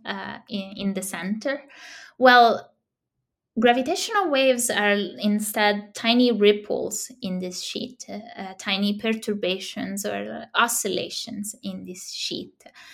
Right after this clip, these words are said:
Um, and they travel through space, uh, uh, in particular for, for our interests. Uh, they travel from, uh, their source, uh, uh, to us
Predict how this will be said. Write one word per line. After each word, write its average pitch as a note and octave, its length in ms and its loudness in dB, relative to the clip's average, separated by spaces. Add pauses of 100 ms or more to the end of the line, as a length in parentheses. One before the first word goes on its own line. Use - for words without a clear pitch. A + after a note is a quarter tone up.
(540)
Um, F#3 640 0 (280)
and G#3 500 2
they F#3+ 180 4
travel C4+ 520 8
through A3+ 280 -4
space, D#4+ 680 2
uh, D4+ 40 4
uh, G#3+ 500 2
in G3 200 -4
particular G#3 680 2
for, F#3 300 -2
for G3 200 -2
our F#3+ 180 4
interests. F#3+ 760 -2
Uh, G3 120 0
they F#3 140 0
travel G3 460 2
from, F3+ 480 -4
uh, F3 180 -8
their - 160 -4
source, B3 640 0
uh, F#3+ 320 0
uh, F#3 220 -10 (100)
to G3+ 160 0
us F3 460 0